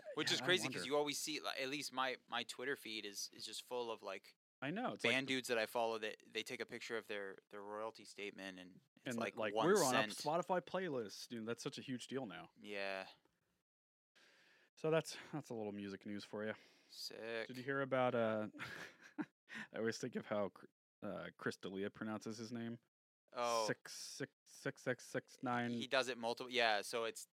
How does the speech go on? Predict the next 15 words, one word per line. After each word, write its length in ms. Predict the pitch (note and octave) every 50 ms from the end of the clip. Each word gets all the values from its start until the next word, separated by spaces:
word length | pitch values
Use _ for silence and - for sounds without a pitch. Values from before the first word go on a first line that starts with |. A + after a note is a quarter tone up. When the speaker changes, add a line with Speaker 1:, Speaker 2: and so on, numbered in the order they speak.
| - -
Speaker 1:
Tenkashi 640 | B2 A2+ G#2+ - - A2+ A2+ A#2 A2+ - - A#2 A2
Speaker 2:
Ten- 80 | G#2+
Speaker 1:
six 300 | - - A2+ A2 A#2 G#2
nine, 220 | A2 A2 A2 G#2+ G#2
but 80 | G#2+ G2+
he'll 120 | G#2 G2+
say, 220 | - - A#2 A2 G#2+
like, 320 | G2+ G2+ F#2+ F#2+ - - G2+
uh, 160 | F#2+ F#2 F2+
Speaker 2:
Tenka-, 300 | F2+ - A2 G#2+ B2+ A#2+
Speaker 1:
Blenblashi 500 | - G2+ F#2+ F#2+ G2 G2+ - - G#2 G2+
seventy-two, 420 | - - G#2+ G#2 A2 G2 G2 G2 G2+
Speaker 2:
Blenblashi 380 | - - D#3 C#3+ G2+ G#2 G#2+ -
Speaker 1:
and 100 | D#3 D3+
Speaker 2:
seventy-two. 720 | F#2+ F#2+ - D3 C#3+ - - G#3 G#3 - - - - -